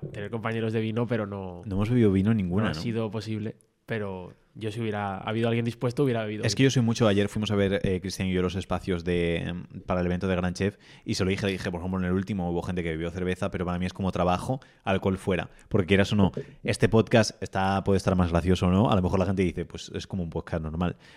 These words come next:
Speaker 2: pero es cierto que no hilas tan bien o no puedes, ¿sabes? No
Speaker 1: Sí, no estás
Speaker 2: rindes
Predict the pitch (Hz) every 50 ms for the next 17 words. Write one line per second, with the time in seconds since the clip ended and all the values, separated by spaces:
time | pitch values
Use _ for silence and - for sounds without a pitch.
0 | - _ _ - 101 95 95 95 92 92 92 92 90 90 - - 107 98 - 104
1 | 98 101 98 98 98 95 98 95 95 95 92 90 87 - 95 87 87 90 90 92
2 | 92 92 - - 95 90 90 87 82 - 95 92 90 87 85 - - - - _
3 | - - 101 92 85 - - - 104 101 104 104 104 107 101 98 101